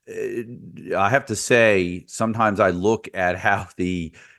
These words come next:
the simple offense defense portfolio with, you know, spy and T-bills in it,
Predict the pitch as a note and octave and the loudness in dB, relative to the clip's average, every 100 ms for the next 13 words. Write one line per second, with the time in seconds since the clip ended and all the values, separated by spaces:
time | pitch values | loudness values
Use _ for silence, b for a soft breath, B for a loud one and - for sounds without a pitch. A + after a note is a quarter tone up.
0 | _ F#2+ F#2 - A#2+ A#2+ G#2+ G#2 G2 G#2 | _ -6 -4 -2 -2 2 2 2 0 0
1 | - A2 F#2 D#2+ G2 G2+ G2+ F#2 - F#2+ | 0 -4 -6 -6 -4 -2 -4 -4 -2 -2
2 | E2 G2 G2 G2+ F#2 E2+ D#2+ E2 D2 F2+ | 0 2 4 4 4 2 0 -4 -6 -6
3 | D2+ D2+ - - E2+ F2 F#2+ F#2 E2 E2+ | -6 -8 -12 -4 0 2 4 2 -2 -6
4 | F#2+ F2+ G2 G2 G2+ G2 G2+ G2 | -6 0 0 0 -2 -4 -6 -8